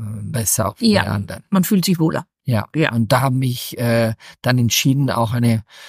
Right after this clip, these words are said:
Speaker 1: eine neue Kühlanlage, damit ich die, äh, Temperaturen besser steuern kann.
Speaker 2: Okay.
Speaker 1: Früher könnte ich nur kalt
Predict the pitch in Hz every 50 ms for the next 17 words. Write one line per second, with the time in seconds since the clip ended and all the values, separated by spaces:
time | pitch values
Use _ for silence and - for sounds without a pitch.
0 | - - _ - 107 110 113 113 113 113 110 - - - 160 151 147 135 139 143
1 | 135 135 143 147 151 160 147 - 123 120 120 113 - - 117 - - - 120 117
2 | 110 101 - 110 117 113 110 107 110 107 104 101 - - 123 113 107 120 113 107
3 | - - 135 123 123 117 110 104 - 120 113 - - 120 107 - - - 123 113
4 | 113 117 120 120 - - 147 147 156 160 - - 180 160 - - 170 156 165 165
5 | - - 143 139 131 120 - - 120 107 - 117 - - 131 127 123 113 107 -
6 | - 127 120 120 127 139 139 - - -